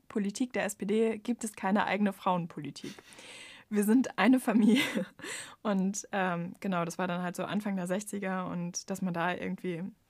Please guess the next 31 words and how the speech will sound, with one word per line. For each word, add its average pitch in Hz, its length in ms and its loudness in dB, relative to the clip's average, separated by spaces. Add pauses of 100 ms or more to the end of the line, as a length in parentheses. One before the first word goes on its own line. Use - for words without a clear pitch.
(220)
also 175 220 -4
das 190 240 -4
so 190 180 -2
sagen 185 300 -2
konnte, - 280 -10
finde 180 120 -6
ich - 80 -8
schon 185 100 -6
relativ 180 400 -6
krass. - 380 -6 (640)
Ähm, 180 260 0
das 190 160 -4
ist 202 140 -4
vielleicht 185 260 -2
jetzt 190 120 -6
irgendwie, 180 440 0 (1200)
ja, 190 200 2
was, 185 180 0
was 208 120 -2
aus - 140 -4
der 190 100 -2
S 180 100 -4
P - 80 -6
D 208 140 0
kommt, 208 260 0
aber 180 180 -4
was 180 160 -4
halt 175 200 -4
eben 175 200 -4
auch 185 120 -6
nochmal 175 500 -2